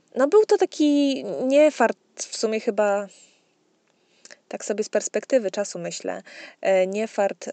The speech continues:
e, organizacyjny, dlatego że Istanbul wybraliśmy,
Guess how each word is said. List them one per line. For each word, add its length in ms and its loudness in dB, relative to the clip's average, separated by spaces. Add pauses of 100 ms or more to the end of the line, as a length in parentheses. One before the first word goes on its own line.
e, 580 -2
organizacyjny, 680 -2
dlatego 320 -4
że 120 -6
Istanbul 680 -6
wybraliśmy, 560 -4